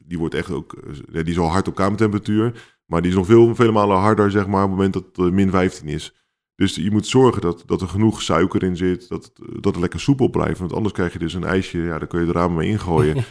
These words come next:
Speaker 1: En, eh, da-, dat wil je niet. Dus je moet echt de juiste balans vinden, zeg maar, om dat, eh, goed te krijgen. Maar uiteindelijk is het, als ik een receptje maak, is het bijna niks anders dan water, suiker, eh, en chocolade en dan, eh, en draai je maar.
Speaker 2: Ja. Ik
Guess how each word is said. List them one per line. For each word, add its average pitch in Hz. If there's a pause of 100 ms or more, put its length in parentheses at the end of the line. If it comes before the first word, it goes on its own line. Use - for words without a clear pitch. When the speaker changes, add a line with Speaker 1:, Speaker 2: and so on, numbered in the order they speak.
(240)
Speaker 1:
En, 87
eh, 87
da-, 95
dat 95
wil 104
je 117
niet. 85 (280)
Dus 87
je 101
moet 101
echt -
de 76
juiste 92
balans 87
vinden, 104
zeg 90
maar, 87
om 87
dat, 85
eh, 82
goed -
te -
krijgen. 101
Maar 76
uiteindelijk 87
is 87
het, - (380)
als 87
ik 98
een 95
receptje 92
maak, 85
is -
het 87
bijna 85
niks 92
anders 87
dan 80
water, 85 (280)
suiker, 73
eh, 82
en 85
chocolade 95
en 85
dan, 82
eh, 80
en 85
draai 90
je 110
maar. 85
Speaker 2:
Ja. 147
Ik 151